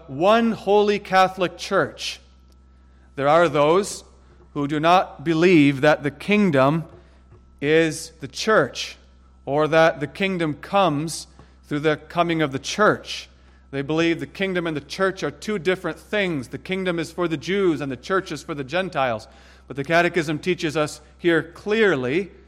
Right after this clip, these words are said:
that when we pray, "Thy kingdom come," we're praying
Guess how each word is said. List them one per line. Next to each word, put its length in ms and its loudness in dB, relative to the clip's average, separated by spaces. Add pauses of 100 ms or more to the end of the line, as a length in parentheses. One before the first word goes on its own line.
(1040)
that 180 0
when 220 0
we 100 6
pray, 460 2
"Thy 260 6
kingdom 500 2
come," 420 2 (360)
we're 220 -2
praying 640 -2